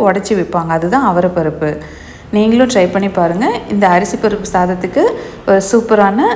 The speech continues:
அஹ், உருளைக்கிழங்கு வறுவல் நம்ம வச்சு சாப்பிட்டோம்னா அருமையா இருக்கும். அரிசி பருப்பு சாதத்துக்கு ரெண்டு டம்ளர் அரிசி நான் எடுத்திருக்கேன். அதாவது ரெண்டு கப்பில், மெஷரிங் கப்பில் ஒரு கப்போட அளவு இரநூறு கிராம். இதுதாங்க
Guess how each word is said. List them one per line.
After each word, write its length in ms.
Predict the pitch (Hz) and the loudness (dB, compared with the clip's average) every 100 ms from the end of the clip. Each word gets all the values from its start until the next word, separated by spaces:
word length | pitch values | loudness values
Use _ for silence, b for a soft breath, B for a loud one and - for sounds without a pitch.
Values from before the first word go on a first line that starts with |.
| - | -2
அஹ், 180 | - 180 180 | -2 0 0
உருளைக்கிழங்கு 500 | 214 226 208 185 175 | 2 2 0 0 2
வறுவல் 420 | 175 190 220 320 | 2 2 0 -2
நம்ம 460 | 196 175 170 165 | -2 -2 -2 -2
வச்சு 280 | 175 175 226 208 | -2 -4 -4 -2
சாப்பிட்டோம்னா 420 | 175 175 175 285 214 | -2 -2 -2 0 0
அருமையா 340 | 175 180 180 | 0 -2 -2
இருக்கும். 600 | 165 165 156 151 - B B B B B B - | -2 -4 -6 -8 -8 B B B B B B 0
அரிசி 240 | 220 226 | 2 2
பருப்பு 320 | 233 220 220 226 | 4 4 4 2
சாதத்துக்கு 480 | 190 185 185 190 269 427 339 | 2 2 -2 -4 2 2 2
ரெண்டு 280 | 202 202 226 | 0 0 0
டம்ளர் 380 | 226 214 254 - 202 | 0 0 0 2 0
அரிசி 260 | 196 196 | 0 -4
நான் 160 | 196 175 | -4 -4
எடுத்திருக்கேன். 540 | 170 - 175 240 285 | -4 -4 -4 -2 -2
அதாவது 260 | 247 190 185 | 2 2 2
ரெண்டு 220 | 180 196 | 0 -2
கப்பில், 320 | 190 190 190 180 | -2 -2 -2 -2
மெஷரிங் 400 | 165 190 196 180 | -2 -2 -2 -2
கப்பில் 400 | 170 - 170 254 427 B B B B - | -4 -4 -2 0 -2 B B B B 0
ஒரு 180 | 202 202 | 0 2
கப்போட 360 | 208 208 247 | 2 4 2
அளவு 540 | 220 185 180 185 302 466 | 4 4 2 0 0 0
இரநூறு 460 | 185 175 180 185 180 | 0 0 0 -2 -2
கிராம். 200 | 180 170 151 - b b b - | -2 -4 -4 -14 b b b -6
இதுதாங்க 460 | 214 220 214 185 | -2 2 2 2